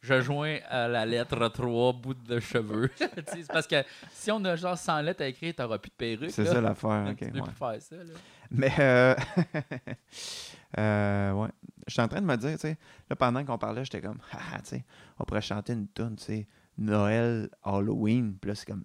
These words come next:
Speaker 2: ah, ça existe pas. Puis là, j'ai pensé, tu sais, L'étrange Noël de Monsieur Jack, c'est
Speaker 1: C'est
Speaker 2: vraiment
Speaker 1: ça.
Speaker 2: ça, la prémisse.
Speaker 1: Oui,
Speaker 2: C'est
Speaker 1: c'est ça.
Speaker 2: Noël à l'Halloween.
Speaker 1: Oui.
Speaker 2: C'est
Speaker 1: C'est
Speaker 2: ça.
Speaker 1: ça.
Speaker 2: Toi, t'aimes-tu ça, ces films-là ?
Speaker 1: J'ai, ce film-là est excellent.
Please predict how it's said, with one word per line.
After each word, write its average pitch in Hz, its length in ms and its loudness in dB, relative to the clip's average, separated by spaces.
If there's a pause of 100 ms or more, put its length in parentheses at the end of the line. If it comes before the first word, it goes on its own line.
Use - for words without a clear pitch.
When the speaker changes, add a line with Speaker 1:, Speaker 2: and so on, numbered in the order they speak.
Speaker 2:
ah, 113 160 -4
ça 104 140 -8
existe 101 280 -6
pas. - 120 -2
Puis - 120 -8
là, - 40 -6
j'ai 131 80 -4
pensé, - 340 -4
tu - 80 -16 (120)
sais, - 120 -4
L'étrange 120 400 4
Noël 143 220 4
de 127 80 2
Monsieur 101 420 0
Jack, 113 320 0
c'est - 200 -4
Speaker 1:
C'est 151 80 4
Speaker 2:
vraiment 147 180 6
Speaker 1:
ça. 98 140 -2
Speaker 2:
ça, 131 60 2
la 107 140 0
prémisse. 104 480 0
Speaker 1:
Oui, 127 140 4
Speaker 2:
C'est 110 140 4
Speaker 1:
c'est - 100 -4
ça. 120 40 4
Speaker 2:
Noël 131 280 8
à 113 80 10
l'Halloween. 101 540 6
Speaker 1:
Oui. 131 300 -2 (540)
Speaker 2:
C'est - 120 -10
Speaker 1:
C'est 113 140 0
Speaker 2:
ça. 107 100 2
Speaker 1:
ça. - 40 -14 (200)
Speaker 2:
Toi, - 100 2
t'aimes-tu - 240 -2
ça, - 160 -4
ces 175 180 -4
films-là ? 175 280 -2 (180)
Speaker 1:
J'ai, 120 340 -4
ce - 180 -8
film-là 147 360 -2
est - 180 -4
excellent. 127 600 -2